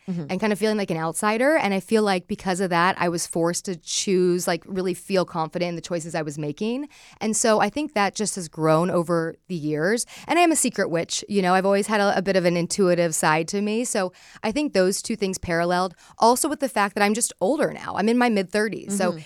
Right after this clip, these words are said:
Speaker 2: it does
Speaker 1: Mm-hmm.
Speaker 2: take a long time to feel very confident in your own skin. And
Speaker 1: Mm-hmm.
Speaker 2: people say that, you know, "Oh, when you get to your thirties, you'll feel different." But you do feel different. You, you've lived more of a life and you've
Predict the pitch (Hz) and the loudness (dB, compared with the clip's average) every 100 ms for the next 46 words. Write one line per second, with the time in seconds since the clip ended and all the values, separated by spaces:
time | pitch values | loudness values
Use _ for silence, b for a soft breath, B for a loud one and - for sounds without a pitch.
0 | - 220 214 226 - 320 220 190 185 180 | -4 0 2 2 0 0 2 0 0 -2
1 | 165 180 - 180 165 170 165 160 - 175 | -2 -6 -2 0 2 0 0 -6 -6 -4
2 | 160 175 160 170 170 156 151 - 170 143 | -2 -2 -4 -4 -4 -4 -4 -4 -4 -6
3 | - 165 170 247 226 208 190 180 165 - | -8 -6 0 0 0 0 0 0 0 -4
4 | b b - 190 226 262 247 233 233 233 | b b -2 -2 0 2 2 2 0 0
5 | 214 214 202 185 190 - 208 185 196 - | 0 0 0 0 -4 -2 -2 0 -2 -2
6 | 165 233 233 262 247 415 294 185 165 - | -2 0 0 0 2 2 4 2 2 -2
7 | 165 165 214 202 240 202 240 285 220 247 | -2 0 -4 -2 -4 2 2 2 2 2
8 | 254 226 208 240 156 170 175 | 2 2 2 2 0 -2 -2